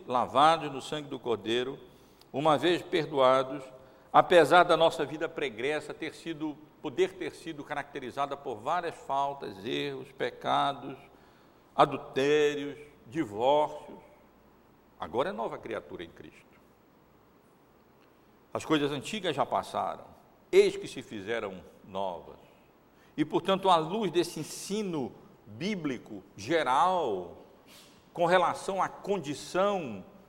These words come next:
de uma pessoa convertida em relação à sua vida pregressa, por pior que tenha sido ela, nós só podemos exclamar como Paulo em Romanos no capítulo vinte, "Sobreveio a lei para que a-, avultasse a ofensa,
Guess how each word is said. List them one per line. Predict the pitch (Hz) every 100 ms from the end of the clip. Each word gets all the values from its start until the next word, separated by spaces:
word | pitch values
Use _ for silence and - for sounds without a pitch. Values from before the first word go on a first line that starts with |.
| _
de | 107 185
uma | 170
pessoa | - 151 - 156
convertida | - 151 127 113 - 190 185
em | 202
relação | 160 175 147 - - - 220 226
à | 151
sua | - 175 156
vida | 110 160 147
pregressa, | 120 117 95 139 165 - 113 - -
por | - 143
pior | - 151 175 214 -
que | 165
tenha | - 180 160 123
sido | - 127 104
ela, | 131 208 170 107 - - - - _ _ _ _ _ _ _ _ _
nós | 123 131
só | 151
podemos | 143 135 151 127
exclamar | 127 127 113 131
como | 131 131 117
Paulo | - 120 123 127 -
em | 127
Romanos | 110 117 123 113
no | 113
capítulo | 110 107 113 110 104
vinte, | 90 104
"Sobreveio | - 117 117 101 113 104
a |
lei | 98 113 160 180 190
para | 165 139
que | - 139 139 -
a-, | 120 120 135
avultasse | 110 110 - 135 160 160 - 196 190
a | 165
ofensa, | 170 175 208 202 - -